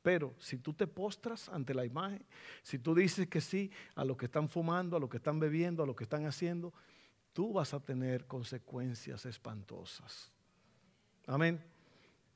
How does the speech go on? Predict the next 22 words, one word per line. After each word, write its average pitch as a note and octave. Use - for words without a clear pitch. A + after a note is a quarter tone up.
Así -
que E3
esa D3+
es D#3
la D3+
historia D3
de C3+
Sadrach, B2+
Mesach A#2+
y A2+
Abednego. G#2
Eh, C#3+
déjeme F3+
decirle E3+
nada D#3+
más D3+
tres D#3
cosas C3+
aquí C3
rápidamente. A#2+
Para C#3
lidiar E3+